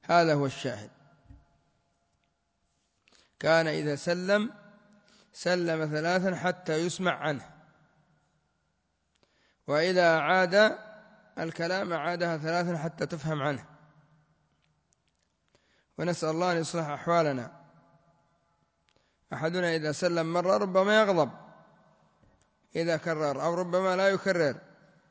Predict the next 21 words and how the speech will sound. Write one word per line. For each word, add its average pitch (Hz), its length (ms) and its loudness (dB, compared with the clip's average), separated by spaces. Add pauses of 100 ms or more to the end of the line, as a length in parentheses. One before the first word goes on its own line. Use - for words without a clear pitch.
(1600)
حتى - 400 -4
عند 196 320 0
أن 185 180 0
يطرق 190 320 -2
باب 170 340 -2
بيته 165 360 -2 (1200)
يقولون: 180 500 -2
"من؟" 202 420 -2 (1400)
ربما 196 420 0
يقول 190 300 -2
فلان، 190 400 2
أو 190 180 -2
يقول: 196 360 0
"أنا"، 208 260 0
مخالفا 190 520 -2
لأمر 185 380 -2
النبي 160 280 -4
صلى 151 180 -10
الله 147 180 -6
عليه 123 100 -8
وسلم 127 280 -16